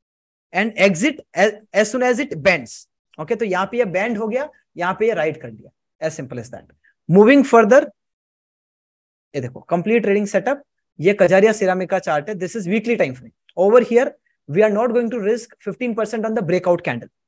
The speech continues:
not more than that। यहाँ पोजीशन लिया, एंट्री, स्टॉप लॉस, breakout candle with volume pop up, this is continuation, trend continuation pattern because this is C and S continuation bullish, uh, pattern and here is what we see the follow up chart।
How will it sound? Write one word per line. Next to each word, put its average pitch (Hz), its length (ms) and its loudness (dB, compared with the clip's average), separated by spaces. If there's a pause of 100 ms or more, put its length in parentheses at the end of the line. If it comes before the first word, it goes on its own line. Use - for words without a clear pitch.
(340)
not 208 200 2
more 180 160 2
than 165 140 -4
that। 127 260 -10 (480)
यहाँ 190 160 0
पोजीशन 202 420 -4
लिया, 240 260 -2 (160)
एंट्री, 185 460 -6
स्टॉप 165 280 -2
लॉस, 233 120 -4
breakout 175 480 0
candle 202 280 -2 (400)
with 185 200 0
volume 202 260 2
pop 202 300 0
up, 294 80 -8 (340)
this 165 180 -10
is 220 120 -6
continuation, 220 680 -4 (140)
trend 202 240 -2
continuation 208 520 -4
pattern 202 260 -4
because 190 260 -4
this 160 200 -10
is 180 80 -12
C 185 140 -4
and 180 120 -2
S 196 80 -2
continuation 175 600 -2 (420)
bullish, 175 240 0 (200)
uh, 143 140 0
pattern 160 380 2 (420)
and 151 180 -6
here 180 220 0
is 185 140 2
what 170 180 0
we 185 80 -4
see - 140 -6
the 220 140 -6
follow 151 260 -4
up 127 100 -8
chart। - 300 -20